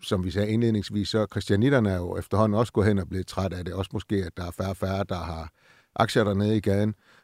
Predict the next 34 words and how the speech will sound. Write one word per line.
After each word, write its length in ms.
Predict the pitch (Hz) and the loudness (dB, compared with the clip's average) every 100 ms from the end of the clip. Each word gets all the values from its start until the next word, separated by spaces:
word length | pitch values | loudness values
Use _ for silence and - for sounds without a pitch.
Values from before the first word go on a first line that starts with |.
| - | -8
Og 60 | 90 | -4
så 80 | |
samtidig 380 | 101 107 107 104 | 2 2 2 2
med, 100 | 101 | 0
at 180 | 98 95 - | -2 -6 -6
det, 320 | 95 87 90 - | -6 -6 -10 -10
at 100 | 101 - | -10 -8
miljøet 580 | 98 95 87 98 98 85 | -6 -2 0 0 0 -2
er 40 | |
blevet 240 | 90 90 | -8 -6
meget 200 | 90 87 | -4 -4
mere, 300 | 95 92 98 - | -2 -2 -4 -4
øh, 180 | 90 78 | -4 -2
voldeligt 320 | 92 101 92 | -2 -2 -4
og 80 | - | -4
forrådet. 420 | 82 92 87 87 | -2 0 -2 -4
Og 140 | 90 | -6
vi 80 | 92 | -4
kan 100 | 92 | -2
jo 80 | 90 | 0
have 160 | 110 107 | 2 4
haft, 300 | 110 - - | 4 2 -2
inden 140 | 123 - | -4 0
for 100 | 98 | 0
de 120 | 82 | -2
sidste 260 | 120 - | -6 -8
tre 300 | - 135 117 | -2 4 4
år, 100 | 98 | 4
har 120 | 85 90 | -2 -4
vi 80 | |
jo 80 | 90 | -4
haft 180 | 95 - | -4 -4
tre 200 | - 107 | 0 0
drab 260 | 92 90 | 0 -6